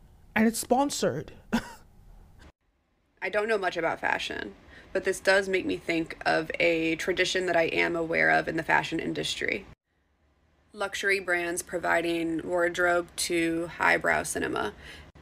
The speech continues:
Speaker 2: The first thing I thought of was, um, nineteen sixty-seven Belle de Jour, which was outfitted by Y S L. I asked H F T Group for more examples of this because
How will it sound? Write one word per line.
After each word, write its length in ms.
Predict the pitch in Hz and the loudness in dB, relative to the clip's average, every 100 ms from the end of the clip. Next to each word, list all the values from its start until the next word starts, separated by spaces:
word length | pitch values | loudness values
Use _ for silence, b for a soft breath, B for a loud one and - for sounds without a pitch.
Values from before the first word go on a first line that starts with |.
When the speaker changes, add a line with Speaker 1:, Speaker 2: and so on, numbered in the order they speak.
| - - - - - - - - | -20 -20 -20 -20 -20 -20 -10 -6
Speaker 2:
The 60 | |
first 240 | 180 190 - | 4 4 4
thing 160 | 180 | 2
I 80 | 170 | 2
thought 240 | 175 160 | 2 2
of 120 | 160 160 | 2 0
was, 420 | 165 160 160 - - | 0 0 -2 -2 -2
um, 240 | 165 165 | 0 0
nineteen 280 | 160 - 170 | -2 -2 -6
sixty-seven 720 | 160 - 170 175 165 165 165 | -6 -6 -2 0 0 -2 -2
Belle 160 | 156 | -2
de 100 | 160 | -2
Jour, 320 | 160 170 175 202 | -2 0 0 0
which 160 | 185 | -2
was 120 | 170 - | -4 0
outfitted 520 | 165 - 170 165 160 | 0 0 -2 -2 0
by 380 | 165 160 165 165 | 0 2 2 0
Y 200 | 160 156 | 0 -2
S 180 | 160 | -2
L. 200 | - - - - - _ _ _ _ _ | -4 -4 -8 -20 -20 _ _ _ _ _
I 120 | - 202 | -8 -2
asked 340 | 180 190 - | 0 -2 -4
H 200 | - 180 | -8 -4
F 140 | 180 - | -6 -6
T 180 | - 170 | -4 -2
Group 460 | 175 185 185 - | 2 2 0 -8
for 220 | - 185 | -4 0
more 200 | 175 160 | 0 2
examples 420 | 165 170 165 175 185 | 2 2 -2 0 -2
of 120 | 190 | 0
this 240 | 202 208 | 0 0
because 600 | - 180 170 160 165 - | -2 -2 0 -2 0 -2